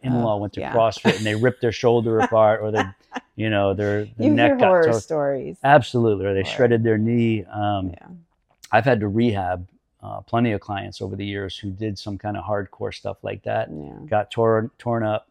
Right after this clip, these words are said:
Speaker 1: and they had to find their way back. But they're like, "Ah, you know what? I'm gonna take a slightly different path. I'm gonna
Speaker 2: Mm-hmm.
Speaker 1: take a gentler path to my goals."
Speaker 2: That's me now.
Speaker 1: Right?
Speaker 2: <laughs> For
Speaker 1: So,
Speaker 2: now. <laughs>
Speaker 1: for now. And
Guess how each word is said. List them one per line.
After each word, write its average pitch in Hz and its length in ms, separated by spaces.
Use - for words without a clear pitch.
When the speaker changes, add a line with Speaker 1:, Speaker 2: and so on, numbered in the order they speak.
Speaker 1:
and 101 160
they 92 60
had 101 120
to 95 60
find 101 260
their 95 60
way 98 120
back. 139 300
But 120 120
they're 110 80
like, 113 180
"Ah, 269 220
you 247 120
know 214 120
what? 214 100
I'm 202 80
gonna 180 140
take 175 160
a 147 40
slightly 156 360
different 135 400
path. 95 320
I'm 113 160
gonna 120 160
Speaker 2:
Mm-hmm. 269 100
Speaker 1:
take 117 240
a 104 60
gentler 101 480
path 101 400
to 98 420
my 107 140
goals." 92 520
Speaker 2:
That's - 260
me - 180
now. 92 120
Speaker 1:
Right? 104 220
Speaker 2:
<laughs> - 520
For 170 140
Speaker 1:
So, 127 240
Speaker 2:
now. 147 80
<laughs> - 0
Speaker 1:
for 151 100
now. 117 300
And 127 220